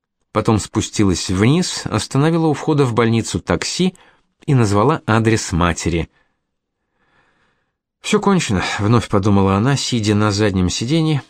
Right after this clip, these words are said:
и глядя в окно, как мелькают улицы. У неё появилось чувство, что она их видит в последний раз. "Всё кончено". Старуха, которая жила на первом этаже и постоянно маячила у окна,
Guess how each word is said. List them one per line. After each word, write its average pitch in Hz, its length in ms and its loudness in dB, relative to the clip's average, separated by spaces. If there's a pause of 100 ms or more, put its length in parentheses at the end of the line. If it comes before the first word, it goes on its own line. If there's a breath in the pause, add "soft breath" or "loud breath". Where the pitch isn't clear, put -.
(120)
и 127 100 -2
глядя 139 360 2
в 120 40 2
окно, 143 280 0
как - 160 -4
мелькают 110 640 0
улицы. 110 540 0 (640)
У 104 60 -4
неё 110 200 4
появилось 135 340 2
чувство, 165 420 -2
что - 200 0
она 123 240 2
их - 320 -2
видит 139 440 0
в - 120 -12
последний 104 680 0
раз. 123 400 -2 (1300)
"Всё 147 460 -2
кончено". 82 600 -4 (840)
Старуха, 180 520 0
которая 165 380 0
жила 147 240 2
на 139 140 0
первом 135 520 2
этаже 120 720 0
и 113 100 2
постоянно 110 640 0
маячила 101 640 0
у 90 180 -4
окна, 139 420 0